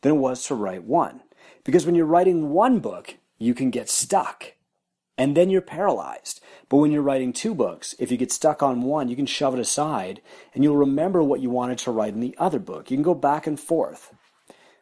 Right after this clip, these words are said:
When I'm doing goal reviews with clients this week for Two Brain Business,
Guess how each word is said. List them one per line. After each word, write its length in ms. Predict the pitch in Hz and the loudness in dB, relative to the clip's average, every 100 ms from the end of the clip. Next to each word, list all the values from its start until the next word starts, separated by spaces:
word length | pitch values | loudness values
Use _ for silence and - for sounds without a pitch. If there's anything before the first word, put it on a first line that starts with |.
| - | -2
When 120 | 143 | 0
I'm 160 | 185 247 | 4 2
doing 300 | 226 196 135 | 2 0 0
goal 260 | 123 120 | -2 0
reviews 560 | 143 123 90 90 85 - | 2 0 -4 -14 -12 -8
with 160 | 113 - | -10 -10
clients 460 | - 107 107 101 | -8 -6 -6 -10
this 260 | 104 95 - | -8 -8 -8
week 400 | 95 85 - - - | -8 -10 -16 -20 -14
for 120 | 101 | -8
Two 180 | - 107 | -6 -4
Brain 240 | 101 92 | -4 -8
Business, 500 | 95 98 82 90 - | -10 -12 -12 -10 -12